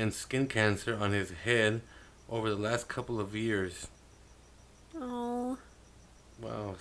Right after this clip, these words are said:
Speaker 1: skin cancer of the head.
Speaker 2: Wow.
Speaker 1: As a way of saying thank you, the former civil engineer has been doing daily laps of his twenty-five meter long,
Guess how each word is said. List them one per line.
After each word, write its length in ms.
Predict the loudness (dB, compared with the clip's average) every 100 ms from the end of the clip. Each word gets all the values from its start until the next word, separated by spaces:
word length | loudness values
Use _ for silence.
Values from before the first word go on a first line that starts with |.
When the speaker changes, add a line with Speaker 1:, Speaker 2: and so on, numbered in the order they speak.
| -12
Speaker 1:
skin 320 | -6 -2 -2
cancer 380 | -2 -4 -4 -6
of 80 | -4
the 120 | -4
head. 340 | -4 -6 -10 -16 -20 -20 -10
Speaker 2:
Wow. 360 | -6 -6 -6 -10 -16 -20 -20 -20 -20 -20 -20 -4
Speaker 1:
As 180 | 0 4
a 60 |
way 160 | 8 8
of 120 | 8
saying 280 | 8 8 8
thank 300 | 8 6 8
you, 260 | 6 6 6
the 160 | 2
former 500 | 4 6 8 8 6
civil 400 | 4 0 2 4
engineer 540 | 4 4 4 4 4 4
has 180 | 2
been 340 | 2 4 4 2
doing 500 | 2 2 4 2 0
daily 320 | 0 0 0
laps 420 | 2 4 2 -2 -8
of 200 | -6 -2
his 240 | -2 -4
twenty-five 640 | -2 2 2 2 2 2
meter 400 | 2 2 4 2
long, 420 | 2 4 4 4